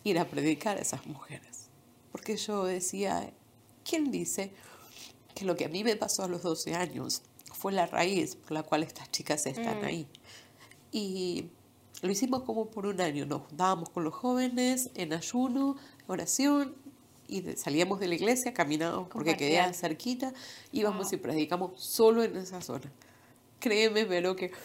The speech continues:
Speaker 1: pasábamos por otras casas y yo no golpeaba las puertas para predicar. Pero en esa zona, cuando yo le decía a los chicos, "De aquí hasta aquí". Y ahí las mujeres estaban en las puertas de los lugares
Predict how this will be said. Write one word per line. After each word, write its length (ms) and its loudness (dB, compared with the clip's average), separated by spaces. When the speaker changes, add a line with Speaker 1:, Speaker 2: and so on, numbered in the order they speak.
Speaker 1:
pasábamos 500 8
por 140 2
otras 260 -2
casas 380 2
y 160 2
yo 180 8
no 160 6
golpeaba 420 0
las 140 -6
puertas 300 -4
para 260 -4
predicar. 460 -4
Pero 200 -2
en 80 0
esa 280 2
zona, 320 0
cuando 240 -4
yo 80 0
le 120 4
decía 180 0
a 40 0
los 120 -6
chicos, 260 -2
"De 100 6
aquí 540 2
hasta 220 -6
aquí". 200 -8
Y 120 -2
ahí 640 -2
las 220 -6
mujeres 380 -4
estaban 340 -4
en 100 -4
las 100 -8
puertas 500 -2
de 80 -2
los 160 -2
lugares 440 0